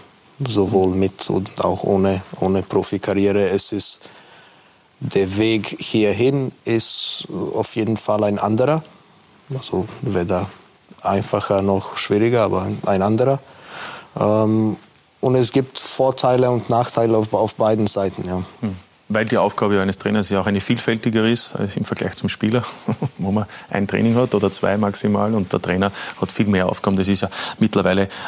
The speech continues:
Speaker 2: auch bekannt. Markus, ähm, Hartberg, zweite Saison, sagen ja viele, das ist, äh, die schwierigere nach dem Aufstiegsjahr,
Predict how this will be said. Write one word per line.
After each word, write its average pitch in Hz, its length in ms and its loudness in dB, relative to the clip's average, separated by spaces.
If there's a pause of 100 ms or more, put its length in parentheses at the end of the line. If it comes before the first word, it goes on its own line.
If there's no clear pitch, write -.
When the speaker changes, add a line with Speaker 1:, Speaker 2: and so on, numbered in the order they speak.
Speaker 2:
auch - 240 0
bekannt. 87 480 -2
Markus, 101 400 0
ähm, 104 480 0
Hartberg, 131 460 0
zweite 120 340 2
Saison, 120 340 0
sagen 123 220 2
ja 117 80 2
viele, 139 400 4
das 123 280 0
ist, - 460 0
äh, 117 120 0
die 113 240 0
schwierigere 143 640 0
nach 139 320 -2
dem 123 180 0
Aufstiegsjahr, - 680 0